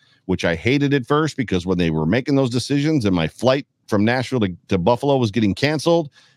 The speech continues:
I felt it was early and a little too preemptive, but in the end, all of it worked out exactly the way that it should have, and everybody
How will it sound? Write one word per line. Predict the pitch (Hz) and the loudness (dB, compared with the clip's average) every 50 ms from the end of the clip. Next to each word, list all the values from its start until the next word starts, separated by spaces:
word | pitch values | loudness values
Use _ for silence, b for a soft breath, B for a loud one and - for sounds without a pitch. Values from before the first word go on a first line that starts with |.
| b b | b b
I | - 90 | -8 -2
felt | - 117 113 107 - | 0 0 0 0 0
it | 107 | 0
was | 95 87 80 95 | 0 0 0 0
early | 120 147 170 165 165 165 160 151 143 - - | 2 2 2 2 2 2 2 0 -2 -2 -2
and | 98 92 90 90 90 | -2 0 0 0 0
a | 87 | 2
little | 95 110 107 95 | 2 0 0 0
too | - 123 117 | 0 -2 -2
preemptive, | - - 98 95 110 143 151 139 - 165 165 170 170 160 135 | -2 0 0 2 2 2 0 0 0 2 2 2 2 0 0
but | 113 120 120 117 - b b b b b b | 2 2 2 0 -2 b b b b b b
in | - 101 98 | 0 0 2
the | 98 110 135 | 2 2 2
end, | 147 135 117 110 104 - - _ - | 2 2 0 0 -2 -4 -6 _ 2
all | 107 113 117 117 113 | 2 4 4 2 2
of | 107 | 0
it | 110 110 - _ _ - | 0 -2 -4 _ _ -8
worked | 95 95 110 104 90 - 101 | -2 -2 -2 -2 -2 -2 0
out | 90 90 92 - _ _ _ _ _ _ _ _ _ _ _ _ _ _ _ _ _ _ _ _ _ - - | 0 0 0 -2 _ _ _ _ _ _ _ _ _ _ _ _ _ _ _ _ _ _ _ _ _ -6 -4
exactly | 110 107 101 113 127 127 120 123 127 | -4 -2 0 2 0 0 0 0 0
the | 117 | 2
way | 104 107 104 95 | 2 2 2 2
that | 98 98 | 0 -2
it | 92 - | -2 -2
should | - - 143 135 | -2 -2 0 2
have, | 110 98 87 87 90 90 | 2 2 2 2 0 -2
and | - - 95 98 | -2 -2 -2 0
everybody | 95 95 95 92 87 85 87 | 0 0 0 0 0 0 -2